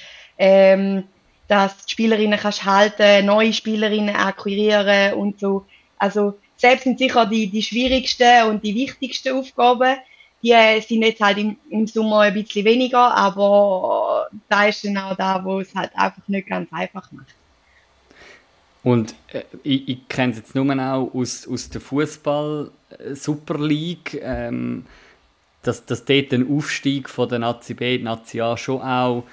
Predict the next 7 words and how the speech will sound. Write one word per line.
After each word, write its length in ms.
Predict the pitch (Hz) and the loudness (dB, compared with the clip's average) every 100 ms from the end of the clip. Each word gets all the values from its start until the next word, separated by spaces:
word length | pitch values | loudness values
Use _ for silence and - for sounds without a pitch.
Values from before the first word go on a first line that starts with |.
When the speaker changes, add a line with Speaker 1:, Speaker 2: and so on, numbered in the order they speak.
| - _ - | -20 _ -10
Speaker 2:
mit, 400 | 113 117 - - | -8 -8 -12 -8
mit 260 | 123 127 - | -4 -4 -4
Ticketverkäufen, 1000 | 123 123 123 - 113 113 110 113 - | -6 -4 -8 -8 -6 -4 -4 -4 -8
mit 180 | 123 117 | -10 -8
Parkplatzsituationen, 1400 | - 120 117 - 117 - 113 - 113 - 110 110 110 110 110 | -4 -2 -2 -6 -6 -8 -12 -10 -10 -8 -6 -4 -4 -6 -8
mit 200 | 120 - | -8 -8
Papipapo 920 | 113 - 123 - 117 - 113 113 | -10 -8 -10 -8 -10 -4 -4 -4